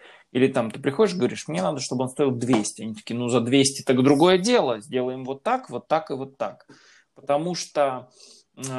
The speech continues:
в Китае ножевой рынок тоже получает развитие, там есть свои собственные выставки, и я могу вам сказать так, что вот эти вот всякие гринторны, которые мы видим с вами на Алиэкспрессе, это на самом деле такая верхушка айсберга.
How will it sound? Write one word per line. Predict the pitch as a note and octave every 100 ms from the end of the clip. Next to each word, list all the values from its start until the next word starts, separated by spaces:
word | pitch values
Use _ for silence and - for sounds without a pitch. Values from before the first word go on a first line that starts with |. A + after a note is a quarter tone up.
| B2
в | A#2+ -
Китае | C3 F3 C#3
ножевой | A#2 A#2+ C#3+ C#3
рынок | C#3 B2 -
тоже | - C3 G#2 G#2+ G#2 -
получает | A#2 A2 C3+ A2+ G2+ -
развитие, | A2 C3 F#3+ - F#3 D3
там | - B2 A#2
есть | A2 G#2 -
свои | A2
собственные | G#2+ C3 B2+ - A2 G#2+
выставки, | A#2 G#3+ - - - A#2+ G#2 - - - _ -
и | C#3+ C#3 C3 B2+ B2+ -
я | C3 A#2+ C#3
могу | C#3 B2+ C3+
вам | B2+
сказать | - B2+ B2
так, | F3 G3
что | - - A2+
вот | B2
эти | C3+
вот | A2+ A2
всякие | C3 A2 A#2
гринторны, | A#2 B2+ C3 C#3 G#2+ G#2 F#2+
которые | A#2 A2+ G#2
мы | G#2+ A#2
видим | A#2 G#2 G2+
с | -
вами | A#2 G#2 G#2
на | G#2 G#2+ G2+
Алиэкспрессе, | G#2+ G#2+ - - G3 B3 B3+ - - -
это | D#3 D#3+ D#3 C#3+ C3+ B2+ A#2+ A#2 - _ _ -
на | C3
самом | C3 D3+ C#3+ B2+
деле | B2+ A#2
такая | A2+ C3 F#3 F3
верхушка | C#3 C#3 B2+ - A2 -
айсберга. | B2 A2 G2 G#2 G#2 -